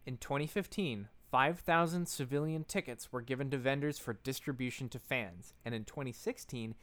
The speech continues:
E three featured a separate free event called E three Live. E three Live was a scaled-down version of E three that drew in around,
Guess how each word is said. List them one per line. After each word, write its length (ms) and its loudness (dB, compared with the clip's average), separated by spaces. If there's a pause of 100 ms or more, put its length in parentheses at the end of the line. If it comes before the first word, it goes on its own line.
(200)
E 140 4
three 240 2
featured 400 -2
a 80 0
separate 480 2
free 300 4
event 300 2
called 300 2
E 140 -4
three 220 -4
Live. 520 0 (500)
E 120 4
three 240 4
Live 320 10
was 120 0
a 40 -6
scaled-down 720 2
version 320 2
of 80 -4
E 100 -2
three 320 -2
that 180 0
drew 240 2
in 120 6
around, 480 6